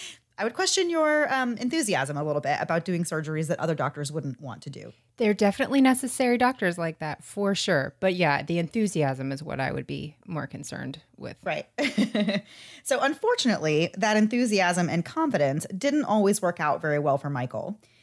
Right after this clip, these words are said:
Speaker 1: He was actually sued for malpractice on multiple occasions, which N B C News later said may have been normal for a doctor who performed these daring medical procedures. But Michael wasn't just sued over these risky procedures he was doing.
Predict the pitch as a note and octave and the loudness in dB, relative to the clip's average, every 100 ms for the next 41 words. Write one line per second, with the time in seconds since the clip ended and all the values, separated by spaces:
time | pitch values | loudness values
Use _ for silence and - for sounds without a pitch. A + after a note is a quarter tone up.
0 | _ _ _ A#3+ G#3+ A#3+ - - F#3+ - | _ _ _ 0 2 2 2 0 0 2
1 | - D#3+ F#3 F3 D3 D3+ D3+ C#3+ F#3+ - | 0 0 -2 0 0 2 0 0 -2 -2
2 | E3+ D#3+ D#3+ - D#3+ A#3 G4+ D4 G3 - | 0 0 0 0 2 2 2 0 0 0
3 | B2 B2 C3+ C#3+ F#3 - F#3 F#3 - A3 | -4 -4 -2 0 0 0 0 0 0 2
4 | B3 A#3+ G#3 F3 F3 F3+ D#3 D3+ C#3 D#3 | 2 4 4 6 6 2 2 0 0 0
5 | F3+ D#3+ D#3 E3 G3 C#4 F4 A3 F#3 E3 | 2 2 2 0 2 2 0 0 0 2
6 | D#3 D3 D3+ C#3+ C3+ B2 - C#3+ D#3 D3+ | 2 2 0 0 0 0 -2 -4 -4 -4
7 | - C#3+ D3 - D#3+ D3+ C#3+ E3+ D#3+ D#3 | -2 -2 -2 -6 -6 -6 -2 0 2 2
8 | D#3 C#3 C#3+ C3+ C3+ C3+ C#3+ C3+ - - | 2 0 -2 -8 -10 -6 -6 -8 -12 -6
9 | - - - - - _ _ _ _ - | -4 -4 -8 -20 -20 _ _ _ _ -2
10 | G3 G#3+ A#3+ D4 C#4 F#3+ A#3 D4 C4+ G#3+ | 2 2 2 2 2 2 2 2 0 0
11 | - A3+ G#3 F#3+ F3+ F3 E3+ D#3 C#3+ D3+ | 2 2 4 4 2 2 2 0 -2 -6
12 | C#3 D#3+ - D3+ C#3+ - C#3+ C3 B2 C3+ | -4 -6 -6 -10 -10 -12 -12 -10 -10 -10
13 | C3 C3 C3+ - - | -12 -12 -14 -14 -20